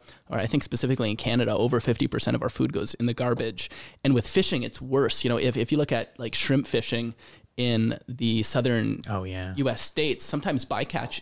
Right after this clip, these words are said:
Speaker 1: is four hundred percent of the catch.
Speaker 2: Jesus.
Speaker 1: So if you're, you know, for every pound of shrimp that comes to the supermarket, which half of will be wasted, but of that pound of uh, shrimp that goes to the supermarket, you'll have four pounds of random fish caught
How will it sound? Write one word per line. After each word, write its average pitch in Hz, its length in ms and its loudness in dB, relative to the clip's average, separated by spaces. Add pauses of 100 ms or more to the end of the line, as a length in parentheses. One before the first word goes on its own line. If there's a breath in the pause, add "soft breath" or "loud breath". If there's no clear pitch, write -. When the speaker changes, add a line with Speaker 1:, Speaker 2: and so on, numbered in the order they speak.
Speaker 1:
is 117 420 -2 (240 loud breath)
four 160 200 4
hundred 139 280 0
percent - 460 -4 (340)
of 123 100 -2
the 123 60 0
catch. - 460 -4
Speaker 2:
Jesus. 95 300 -2
Speaker 1:
So 160 80 2
if 135 100 -2
you're, 135 140 2
you 131 140 -2
know, 117 280 -2
for - 180 0
every 127 200 2
pound 123 240 0
of - 80 -4
shrimp 127 240 2
that - 240 -2 (300 loud breath)
comes 139 180 2
to 147 80 4
the 117 80 0
supermarket, 139 680 2 (420)
which 139 220 2
half 131 260 0
of 117 120 -4
will 120 160 2
be 120 80 -4
wasted, 117 460 0 (240 loud breath)
but - 120 0
of 160 120 0
that 160 180 0
pound 156 220 -2
of - 260 -8 (480)
uh, 110 200 0
shrimp - 260 2
that 120 100 2
goes 120 160 4
to - 60 0
the - 60 0
supermarket, 120 600 2
you'll 139 120 0
have 135 160 0
four 160 200 2
pounds 131 380 -2
of 113 180 -6
random 123 340 -2
fish - 240 0
caught 120 320 0